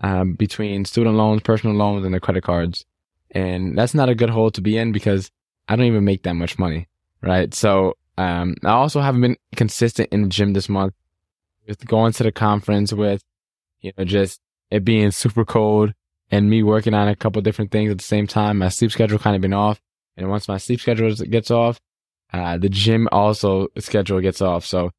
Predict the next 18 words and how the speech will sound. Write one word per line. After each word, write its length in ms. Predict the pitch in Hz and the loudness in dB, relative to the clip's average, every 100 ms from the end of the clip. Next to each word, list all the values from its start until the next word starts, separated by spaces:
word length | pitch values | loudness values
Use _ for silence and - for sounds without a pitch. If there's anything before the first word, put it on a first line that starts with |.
| _ _ | _ _
I 100 | - | -2
haven't 160 | 107 117 | 0 2
been 100 | 117 | 2
the 60 | 113 | 2
most 220 | 110 110 | 0 0
consistent 540 | 104 110 104 107 95 | -4 -4 -4 -4 -6
in 120 | - 101 | -6 -4
the 80 | |
gym. 340 | 92 101 98 98 _ _ - | -2 0 0 -2 _ _ -4
I 60 | |
haven't 280 | 110 120 123 | 0 2 4
been 140 | 120 | 2
journaling 480 | 110 107 104 101 101 | 2 2 2 2 2
like 140 | 98 98 | 0 0
I 60 | |
know 160 | 98 98 | 0 0
I 100 | 95 | -2
should. 400 | - 98 95 | -4 -8 -10